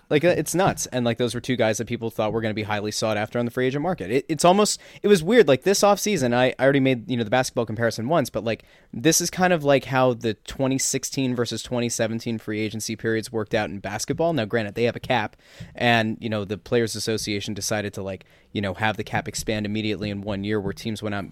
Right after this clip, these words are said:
and did horrible signings, and then they, they didn't have the flexibility to go out and sign anybody in, in the twenty seventeen, you know, um, free agency window,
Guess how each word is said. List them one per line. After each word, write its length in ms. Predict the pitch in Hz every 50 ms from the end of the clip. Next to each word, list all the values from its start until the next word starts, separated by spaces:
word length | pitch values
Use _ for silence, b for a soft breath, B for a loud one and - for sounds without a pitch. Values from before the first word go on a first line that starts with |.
| - _ _
and 140 | - 104 101
did 160 | 104 104 98
horrible 340 | - - 113 113 110 98 104
signings, 460 | - - 147 151 165 147 117 113 104 -
and 100 | - 117
then 100 | 120 120
they, 200 | 123 123 123 113 b b b b b b _
they 120 | 131 139
didn't 240 | 131 151 151 151 143
have 240 | - - 123 131 135
the 80 | 139 131
flexibility 600 | - 135 127 - - 123 120 127 131 127 123 117
to 80 | 113
go 100 | 110 120
out 100 | 120 123
and 120 | 101 - -
sign 260 | - 123 123 147 170
anybody 380 | 143 113 101 92 101 104 101
in, 160 | 101 101 98 - _ -
in 160 | - 117 107
the 100 | 104 95 - _
twenty 260 | - - 127 120 120
seventeen, 760 | 117 - 120 120 107 110 104 - - 110 110 101 98 101 - -
you 140 | - - 101
know, 240 | 95 95 - - -
um, 420 | - - - 62 64 62 58 - 139 - _ _ _ -
free 200 | - - 139 127
agency 320 | 135 160 165 139 - - 95
window, 420 | 92 92 90 87 69 69 73 -